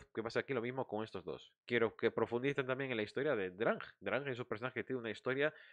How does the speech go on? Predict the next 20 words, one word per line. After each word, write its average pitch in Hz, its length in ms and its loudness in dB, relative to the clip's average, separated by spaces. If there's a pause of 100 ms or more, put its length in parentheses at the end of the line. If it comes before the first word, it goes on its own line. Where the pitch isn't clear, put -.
(160)
muy, 139 360 -2
muy 113 240 -4
buena 139 440 0 (320)
y 135 120 -6
que 123 200 0
está 156 540 2
toda 143 240 4
siempre 147 500 -2
dicha 147 480 -4 (400)
en 123 220 0
segundo 131 380 0
plano. 87 340 -4 (440)
Que 110 200 4
básicamente, 120 840 2 (180)
para 85 160 2
que 90 140 -4
no 107 880 8
lo 110 160 -2
conozcáis 101 440 -4
en, 95 260 -6